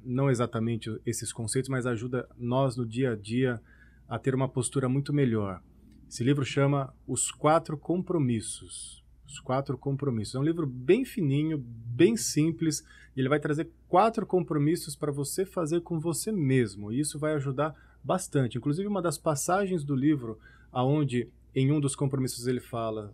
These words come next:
sobre fazer o melhor de si, entra um pouco nisso, né? Que até o exemplo dado lá é sobre meditação, né? O,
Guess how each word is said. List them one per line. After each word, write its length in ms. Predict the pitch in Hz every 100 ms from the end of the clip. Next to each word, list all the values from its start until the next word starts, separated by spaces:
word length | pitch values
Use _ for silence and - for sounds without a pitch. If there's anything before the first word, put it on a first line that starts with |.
| -
sobre 300 | - 113 98
fazer 280 | 117 113 131
o 40 |
melhor 320 | 120 113 117
de 100 | 110
si, 380 | 107 - 190 190 - - _
entra 260 | 147 156 170
um 80 | 170
pouco 300 | 170 160 190
nisso, 340 | 175 147 -
né? 140 | 123 131
Que 160 | -
até 180 | 113 -
o 80 | 127
exemplo 380 | 110 120 113 110
dado 320 | 113 120 110
lá 120 | 120
é 40 |
sobre 240 | 120 131 131
meditação, 680 | 135 127 151 147 - 127
né? 140 | 110 110
O, 320 | 107 107